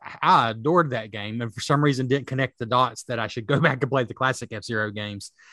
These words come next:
'cause I kinda just always missed out on the series. But, um, relevant to this episode, I have gone back in the last few years and really, really enjoyed F-Zero, the original,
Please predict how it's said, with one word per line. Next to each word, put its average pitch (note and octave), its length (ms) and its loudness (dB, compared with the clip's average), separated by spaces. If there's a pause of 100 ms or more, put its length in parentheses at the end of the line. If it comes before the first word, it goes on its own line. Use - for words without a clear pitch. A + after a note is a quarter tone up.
(180)
'cause C3 80 -2
I D3+ 80 4
kinda G#3+ 200 6
just D#3 140 2
always C3+ 260 6
missed B2+ 200 -4
out C3+ 120 2
on A#2+ 80 -6
the G#2 60 -8
series. G2+ 400 -8
But, G#2+ 300 -4 (800)
um, D3 800 6
relevant F3+ 400 6
to B2+ 60 -6
this F#3 200 2
episode, B2 580 0
I C3 180 0
have F#3+ 280 4
gone C#3 160 0
back A#2 200 -2
in B2+ 60 -8
the A#2 60 -10
last A#2+ 240 -6
few A2+ 120 -6
years A2+ 540 2 (360)
and C3+ 300 -6
really, F#3+ 300 8
really F3 440 4
enjoyed A#2 540 -2
F-Zero, A2 560 2
the A#2+ 60 0
original, A2 520 -2